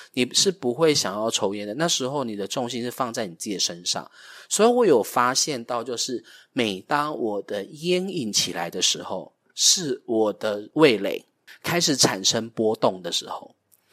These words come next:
这个波动它就有一点点像是运作机制。这个运作机制它类似一种生理时钟，它生理时钟到了，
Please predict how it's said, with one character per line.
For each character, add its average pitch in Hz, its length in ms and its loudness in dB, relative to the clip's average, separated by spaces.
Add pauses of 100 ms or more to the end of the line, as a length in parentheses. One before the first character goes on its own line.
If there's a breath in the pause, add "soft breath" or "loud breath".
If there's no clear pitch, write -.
(160 loud breath)
这 - 140 4
个 208 120 8
波 170 240 8
动 170 180 2
它 135 180 -2
就 170 140 -2
有 113 200 -2
一 143 80 -8
点 104 220 -6
点 104 200 -8
像 113 280 -6
是 101 480 -4
运 147 200 -6
作 117 220 2
机 92 220 -6
制。 92 300 -4 (420 soft breath)
这 214 120 2
个 185 100 4
运 202 160 4
作 180 160 6
机 160 180 0
制 156 160 0
它 175 320 2
类 190 220 6
似 190 180 0
一 175 80 -4
种 110 180 2
生 131 240 2
理 110 140 -4
时 90 240 0
钟， 87 320 -12 (300 soft breath)
它 196 120 -4
生 214 220 4
理 185 100 4
时 117 200 4
钟 127 260 -4
到 139 220 8
了， 104 260 0